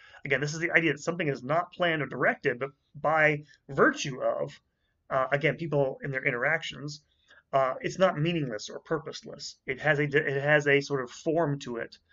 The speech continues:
or a design to it that's not conscious or, or not, um, intentional. And, um, this is, this is sort of parallel to the way some people like to talk about, um, the development of doctrine,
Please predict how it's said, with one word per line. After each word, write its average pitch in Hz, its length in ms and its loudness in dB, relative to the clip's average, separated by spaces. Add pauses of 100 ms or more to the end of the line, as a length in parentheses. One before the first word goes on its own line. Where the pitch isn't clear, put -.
(440)
or 139 160 2
a 127 60 -2
design 151 480 2
to 135 100 -4
it 131 60 -4
that's - 160 -8
not 147 220 0
conscious 143 540 -4
or, 113 300 -8
or 117 140 -6
not, 131 400 -2
um, 113 380 0 (260)
intentional. 185 680 -8 (1700)
And, 147 400 4
um, 143 220 8
this 196 140 0
is, - 300 -4
this 196 140 -4
is 151 240 -6
sort 302 220 -4
of - 100 -4
parallel 165 360 6
to 151 80 -10
the 143 80 -4
way 156 140 2
some 160 160 -6
people 185 240 -6
like 143 120 -2
to 147 60 -10
talk 147 240 -2
about, 139 420 4 (680)
um, 123 420 -2 (400)
the 131 100 -10
development 147 360 -2
of - 100 -16
doctrine, 226 540 -6